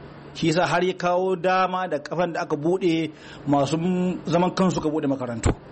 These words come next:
To ka ko ga shi malami da ya samu ya karatu yanzu ya kuma ga yanayin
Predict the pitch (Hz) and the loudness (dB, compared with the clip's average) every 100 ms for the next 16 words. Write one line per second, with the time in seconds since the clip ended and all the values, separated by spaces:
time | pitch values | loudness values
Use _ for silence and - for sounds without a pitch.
0 | - - - 165 143 175 220 208 196 220 | -18 -18 -2 0 4 2 4 4 4 2
1 | 226 226 214 208 208 202 190 208 208 202 | 2 2 2 0 0 0 0 -2 0 0
2 | 190 170 151 190 202 180 190 196 196 185 | 0 0 0 0 0 0 0 0 -4 -2
3 | 165 196 185 185 196 196 | 0 0 0 0 0 -2